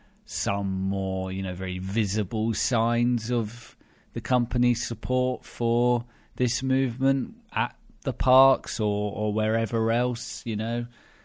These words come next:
It will be interesting to see whether anything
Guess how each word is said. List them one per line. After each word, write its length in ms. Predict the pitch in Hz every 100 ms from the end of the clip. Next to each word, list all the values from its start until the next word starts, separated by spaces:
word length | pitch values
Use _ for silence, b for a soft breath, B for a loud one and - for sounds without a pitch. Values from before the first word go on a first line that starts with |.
| b -
It 140 | 92
will 100 | 101
be 200 | 90 104
interesting 640 | 104 101 107 101 - 104
to 140 | 92 98
see 340 | - 101 101
whether 340 | 98 101 95 98
anything 640 | 98 98 - 104 98 95